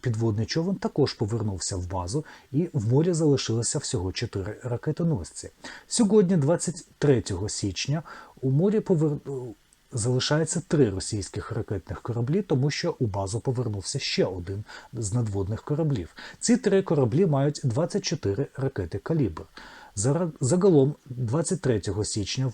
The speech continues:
морі перебуває одинадцять російських кораблів, серед яких три вищезгадані ракетні та два десантних кораблі. Також вранці двадцять третього січня стало відомо, що був знищений черговий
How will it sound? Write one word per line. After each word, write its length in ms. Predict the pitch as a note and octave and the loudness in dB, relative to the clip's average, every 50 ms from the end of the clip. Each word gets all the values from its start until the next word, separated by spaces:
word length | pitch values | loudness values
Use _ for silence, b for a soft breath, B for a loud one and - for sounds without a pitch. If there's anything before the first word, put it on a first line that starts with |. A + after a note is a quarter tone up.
| - - | -4 -2
морі 180 | B2 C3 D3 | -2 0 -2
перебуває 600 | D3+ - D#3+ D3 D3+ D3 D3 C#3+ D#3+ E3+ F3 E3 - - | -2 -2 -2 0 0 2 0 0 -2 -2 -2 -2 -2 0
одинадцять 640 | G3 F3+ D#3+ G#3 F#3 D3 G#2+ F#2 - - F#2 - - | 0 2 4 4 4 4 2 0 -2 -6 -8 -8 -6
російських 560 | G2+ - - - G2+ F2+ - - - - - | -6 -6 -4 -6 -6 -6 -6 -8 -8 -10 -10
кораблів, 520 | - - A2 G2 G2+ G2 G#2+ C#3+ F#3+ F#3+ - B B B B | -8 -8 -6 -4 -4 -2 0 0 -2 -2 -4 B B B B
серед 380 | - - D#3+ D#3 F3+ D3+ C3 | 0 0 2 2 2 2 2
яких 320 | F#3 F3 - - - - - | 0 0 2 2 0 0 0
три 240 | - - C#3 C3+ A#2 | -2 2 4 4 4
вищезгадані 800 | G2 G#2+ F#2+ - - A#2 G2+ G2+ G#2 G2 F#2 F2 F2+ F#2 F#2 F#2+ | 4 2 -2 -2 -2 -4 -4 -4 -4 -4 -4 -4 -4 -4 -6 -6
ракетні 480 | G2+ F#2+ - - E3 F#3 F#3 - F#3+ | -6 -6 -4 -2 -2 -2 -2 -4 -4
та 140 | F#3 - D#3 | 0 0 0
два 240 | A#2+ F2+ F#2+ F#2+ G2+ | 0 0 -2 -6 -4
десантних 580 | G#2+ B2 B2+ - - F2 E2+ E2+ - - - | -4 -4 -4 -4 -4 -6 -8 -10 -12 -14 -14
кораблі. 480 | - - B2 A#2 C#3+ C3+ C3 A2 E2 - - - B B B B B B B B B B | -10 -8 -4 -4 -2 -2 -2 -4 -6 -8 -12 -20 B B B B B B B B B B
Також 400 | B E3 D#3 - C4 B3+ - - - | B 0 2 2 2 2 2 2 0
вранці 440 | C#3 G#2+ C#3 D#3+ F#3+ G#3 - - G3 | 0 0 2 2 2 2 2 2 2
двадцять 380 | D3+ B2 D#3 F3+ - - E3 - | 2 2 0 0 0 -2 -2 0
третього 440 | - C3+ A#2+ A2+ - C3 - B2+ | 2 2 2 2 0 -2 0 -2
січня 480 | A#2+ - - G2+ F2+ - - - G#2 G#2+ | -2 -2 -2 -4 -4 -4 -4 -4 -4 -4
стало 380 | - - - B2+ D3 E3 F3+ E3 | -4 -2 -2 0 0 0 0 0
відомо, 420 | D#3+ D#3 B2+ G#2+ G2+ G2 G2 G2+ | 0 0 0 0 0 -2 -2 -4
що 180 | - - - A2 | -4 -2 -2 0
був 220 | G#2 D3 D#3+ C#3 | 2 2 2 2
знищений 600 | B2 G#2+ G#2 G2+ F#2 - - - G#2+ A#2 C#3 D3+ | 0 0 0 -2 -2 -2 -2 -2 0 0 0 -2
черговий 600 | - - E3+ C#3 A2 G2+ G2+ F#2+ F#2+ A#2+ C#3 B | -2 -2 -2 -2 -2 -2 -4 -4 -2 -2 -4 B